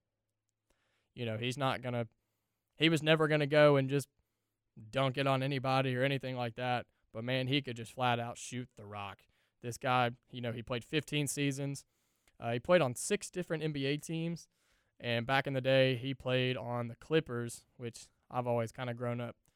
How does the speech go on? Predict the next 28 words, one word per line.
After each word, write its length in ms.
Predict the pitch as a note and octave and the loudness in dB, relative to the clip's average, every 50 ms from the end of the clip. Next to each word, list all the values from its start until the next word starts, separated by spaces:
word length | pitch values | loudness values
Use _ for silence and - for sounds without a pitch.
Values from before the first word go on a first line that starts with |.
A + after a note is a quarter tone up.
| _ _ _ _ _ | _ _ _ _ _
rooting 360 | - A#2+ B2+ C3 B2+ B2 A#2 | -6 -2 0 0 0 0 -2
for 100 | - B2 | -4 -6
the 100 | A#2 A#2 | -8 -8
Clippers. 380 | - - C3 A#2+ - A#2+ A2 A2 | -2 -2 -2 -2 -2 -4 -8 -8
But 120 | B2 A2+ | -10 -2
he 140 | C#3+ D#3+ F3 | 0 2 2
was 140 | F3 E3 D3+ | 2 2 2
on, 400 | D3+ D3 D3 D3 C#3+ C#3+ C#3+ C3+ - _ _ _ _ _ _ _ _ _ _ _ _ _ _ _ _ - | 2 2 2 2 2 0 -4 -6 -10 _ _ _ _ _ _ _ _ _ _ _ _ _ _ _ _ -4
uh, 200 | - B2 B2 A#2+ | -2 0 0 0
the 140 | A#2 B2 B2+ | -2 -2 2
Lob 280 | C#3 D3 D3 C#3 C3 | 4 4 4 4 2
City 320 | - - D#3 D#3 D3 C#3 B2+ | -2 -4 -2 0 0 -2 -2
days 500 | B2 A#2+ A#2 A#2 A2+ A2 A2 - - - _ _ | -4 -4 -4 -4 -6 -8 -10 -12 -18 -20 _ _
with 260 | B2+ A#2+ A#2+ A2+ - | -8 -6 -6 -6 -8
Chris 280 | - - D3+ C3+ B2+ - | -8 -4 -2 -2 -2 -4
Paul 440 | - - C3 B2+ B2 A#2+ A#2 A2+ F2+ | -2 2 4 4 4 4 2 0 -4
and 180 | A2 A2+ A2+ | -8 -10 -10
Blake 260 | A2+ B2 A#2+ A#2+ A#2 | -8 -6 -6 -6 -6
Griffin 340 | - B2 A#2+ A#2 - A#2+ A2+ | -6 -6 -6 -6 -6 -8 -10
and 120 | A#2 A2+ A2 | -10 -10 -8
DeAndre 460 | A#2 A2+ A2+ A#2 A#2 A#2 A2+ A2+ A2 | -8 -8 -8 -8 -8 -8 -8 -10 -10
Jordan. 420 | A2+ A#2 A#2 A#2 A2 A2 G#2+ G#2+ - _ _ _ _ _ _ | -10 -8 -8 -8 -8 -10 -14 -18 -20 _ _ _ _ _ _
So 140 | - B2 | -8 -6
he 140 | A#2 C#3 E3+ | -2 -2 -2
played 260 | F#3 G3+ G#3 F#3+ D#3 | 2 4 4 4 4
right 180 | C#3 C3+ C3 B2 | 2 0 0 -2
as, 120 | B2+ A#2+ | -4 -6
or, 440 | B2 B2+ C3 - - C3 B2+ A#2+ A2+ | -6 -6 -6 -6 -8 -12 -14 -14 -14